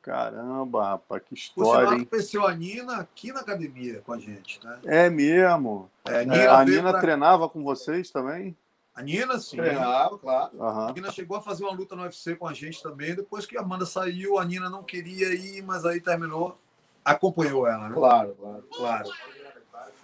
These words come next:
Speaker 1: Pô, você até falou, né, César, que aquele panturrilha aqui, que é uma marca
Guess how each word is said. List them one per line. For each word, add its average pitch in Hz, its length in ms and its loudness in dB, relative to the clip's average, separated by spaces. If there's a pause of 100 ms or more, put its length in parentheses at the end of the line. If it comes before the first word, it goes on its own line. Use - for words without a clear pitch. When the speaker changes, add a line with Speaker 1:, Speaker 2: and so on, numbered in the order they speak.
(140)
Speaker 1:
Pô, 185 160 10
você 226 140 4
até 175 240 4
falou, 170 400 2
né, 147 800 -2
César, 123 400 -4
que - 120 -8
aquele 143 360 -2
panturrilha 147 760 -2
aqui, 143 280 -4
que - 200 -6
é 143 40 4
uma 135 180 4
marca 135 480 0